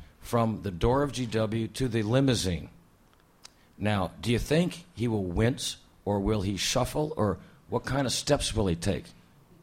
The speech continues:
said, "I, I don't know." A-, and then, and then the killer was, "When he gets into the limousine, should he go with his left arm down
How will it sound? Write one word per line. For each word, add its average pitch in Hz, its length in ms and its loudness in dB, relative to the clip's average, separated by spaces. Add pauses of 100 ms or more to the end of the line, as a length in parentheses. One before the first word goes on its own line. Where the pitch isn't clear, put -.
(220)
said, - 180 -10 (220)
"I, - 180 -6
I 87 160 0
don't 143 220 0
know." 107 400 0 (500)
A-, 117 240 -2
and 123 140 4
then, 147 160 6 (100)
and 123 140 2
then 160 420 6
the 123 100 0
killer 170 400 2
was, 117 360 -2 (680)
"When 147 220 2
he 160 60 2
gets 156 320 0
into 160 200 0
the 147 100 0
limousine, 131 600 0
should 131 240 -2
he 101 200 -2 (880)
go 127 180 2
with 123 100 -2
his 95 180 -6
left 117 400 -6
arm 165 260 -4
down 156 380 -8